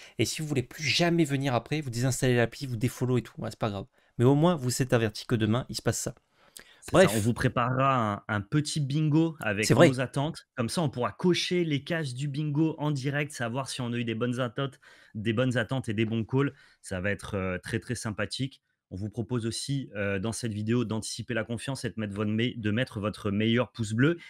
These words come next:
Speaker 2: Et ce qui serait aussi super sympa, ça serait que dans les, l'espace commentaire, vous nous mettiez vos attentes à vous.
Speaker 1: Comme
Speaker 2: Parce
Speaker 1: ça, on
Speaker 2: qu'on a
Speaker 1: rajoute.
Speaker 2: déjà fait un petit, un petit thread Twitter pour demander quelles sont vos attentes.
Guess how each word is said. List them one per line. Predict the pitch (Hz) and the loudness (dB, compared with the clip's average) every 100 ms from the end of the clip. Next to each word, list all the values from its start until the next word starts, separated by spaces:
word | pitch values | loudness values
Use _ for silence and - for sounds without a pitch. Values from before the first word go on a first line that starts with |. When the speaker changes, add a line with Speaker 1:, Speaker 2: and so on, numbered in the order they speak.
| - | -8
Speaker 2:
Et | 104 | -8
ce | |
qui | - | -6
serait | 113 - | -4 0
aussi | 127 - 147 | 0 0 -2
super | - 170 165 156 | 0 -2 0 0
sympa, | - 135 - 165 - - - | 0 -2 0 -2 -2 -12 -6
ça | 127 | -4
serait | - 147 | -2 -2
que | - | -2
dans | 110 117 | -4 -4
les, | 113 - - | -4 -6 -6
l'espace | 131 160 - 160 - | -2 -2 0 -2 -2
commentaire, | 143 131 123 170 | -2 -2 -2 -2
vous | 139 | -2
nous | 135 135 | -2 0
mettiez | 135 - | -2 -2
vos | 147 127 190 165 | -4 2 2 2
attentes | 160 165 156 | 0 -4 -6
à | 151 | -4
vous. | 147 165 - - | -4 -6 -10 -8
Speaker 1:
Comme | - | -2
Speaker 2:
Parce | 113 | 4
Speaker 1:
ça, | 190 | 8
on | |
Speaker 2:
qu'on | 165 | 8
a | |
Speaker 1:
rajoute. | 170 147 | 8 6
Speaker 2:
déjà | 143 160 | 4 0
fait | - 147 | 0 -2
un | 135 117 | 0 -2
petit, | - - 120 | -4 -6 -4
un | 110 | -4
petit | - | -6
thread | - 143 - | -8 -8 -4
Twitter | 147 - 156 135 | -6 -2 -4 -4
pour | 113 | -8
demander | 107 117 120 127 | -6 -4 -4 -6
quelles | 113 | -8
sont | - 113 | -8 -8
vos | 110 110 | -6 -4
attentes. | 143 175 | -4 -8